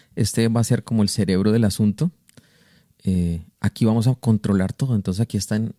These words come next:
los pedales conectados aquí adentro y tiene diferentes funciones. Puedes hacer presets, puedes tener una opción en la que simplemente los tienes asignados cada uno a cada botón, entonces los prendes y los apagas. Pero básicamente esto no suena,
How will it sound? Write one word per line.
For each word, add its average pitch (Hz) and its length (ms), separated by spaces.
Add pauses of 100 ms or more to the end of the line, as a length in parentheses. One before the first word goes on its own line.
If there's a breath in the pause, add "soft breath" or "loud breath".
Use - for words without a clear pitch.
los 110 260
pedales 87 360
conectados 95 560
aquí 92 160
adentro 87 320
y 90 120 (240 soft breath)
tiene 113 200
diferentes 101 500
funciones. 110 800 (640 loud breath)
Puedes 95 240
hacer 101 240
presets, 110 720
puedes 92 260
tener 101 180
una 87 140
opción 92 240
en 87 80
la 95 80
que - 120
simplemente 92 420
los 95 100
tienes - 280
asignados 87 420
cada 87 240
uno 90 180
a 82 40
cada 90 200
botón, 85 360
entonces 82 280
los 90 100
prendes 80 360
y 92 60
los 85 120
apagas. 117 460 (480 loud breath)
Pero 113 180
básicamente 110 580
esto 117 240
no 117 140
suena, 131 400